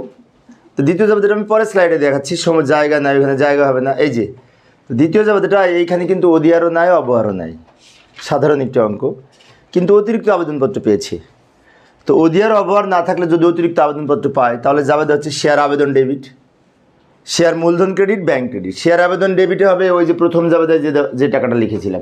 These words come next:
সেই টাকাটাই। প্রথম জাবেদায় যে টাকাটা লিখেছিলাম, সেটাই শেয়ার আবেদনের ডেবিটে লিখব। আর শেয়ার মূলধন হিসাব ক্রেডিট, আর ব্যাংক হিসাব ক্রেডিট। এখন প্রশ্ন হচ্ছে, এখানে টাকা হবে কত? একটু ভালো করে বুঝি।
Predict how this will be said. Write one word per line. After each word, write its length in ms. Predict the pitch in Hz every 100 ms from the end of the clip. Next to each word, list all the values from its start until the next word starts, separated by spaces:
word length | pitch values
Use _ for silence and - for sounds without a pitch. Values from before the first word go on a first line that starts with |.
| -
সেই 140 | - 110
টাকাটাই। 300 | 101 - 73 - _ - _ -
প্রথম 260 | 160 180 185
জাবেদায় 320 | 160 156 156 156
যে 40 | -
টাকাটা 200 | 143 139 131
লিখেছিলাম, 380 | 127 120 143 185 -
সেটাই 320 | 135 143 160 - -
শেয়ার 200 | 131 123 127
আবেদনের 300 | 123 127 123
ডেবিটে 260 | 123 110 107
লিখব। 180 | 92 90 82 _ _ _ _ _ _ - - - - 156
আর 100 | 156 143 -
শেয়ার 240 | 170 170 165
মূলধন 260 | 170 170 180
হিসাব 160 | 185 185
ক্রেডিট, 320 | 190 196 233 - - _ _ _ _ _ _ 180
আর 60 | 170
ব্যাংক 180 | 180 170 143
হিসাব 160 | 135 -
ক্রেডিট। 240 | 95 90 - _ _ -
এখন 120 | 185 226
প্রশ্ন 180 | 233 -
হচ্ছে, 140 | 233 214
এখানে 160 | 185 175
টাকা 120 | 151 147
হবে 120 | 127 104
কত? 100 | 101 104
একটু 100 | 123
ভালো 100 | 139 139
করে 100 | 127 104
বুঝি। 200 | 92